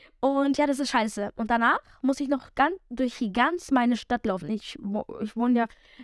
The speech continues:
ähm, nicht am Bahnhof für, in meiner Stadt. Deshalb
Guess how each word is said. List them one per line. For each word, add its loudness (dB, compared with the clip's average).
ähm, 0
nicht -2
am 0
Bahnhof 2
für, -8
in 0
meiner 4
Stadt. -2
Deshalb 0